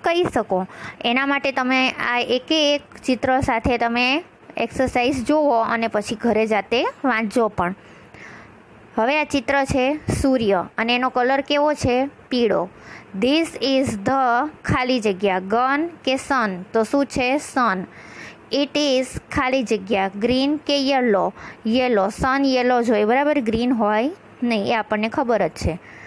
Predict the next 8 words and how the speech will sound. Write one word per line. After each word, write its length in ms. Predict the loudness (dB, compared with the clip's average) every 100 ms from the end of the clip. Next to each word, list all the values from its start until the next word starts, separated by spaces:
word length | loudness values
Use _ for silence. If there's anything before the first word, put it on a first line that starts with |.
| -20 -20 -8
હવે 420 | -2 0 2 2 -2 -12 -8
ત્રીજું, 500 | -4 -4 -2 -4 -6 -12 -20 -20 -20 -20 -20 -20 -20 -20 -20 -20 -20 -20 -20 -20 -20 -20 -20 -20 -20 -20 -20 -20 -20 -20 -20 -20 -20 -12 -8
આપણને 340 | -4 0 0
આમાં 180 | 2 2
શું 160 | 2 0
દેખાય 360 | 0 2 2
છે? 320 | 2 2 2 2
રીંગણ. 540 | 2 2 2 0 -2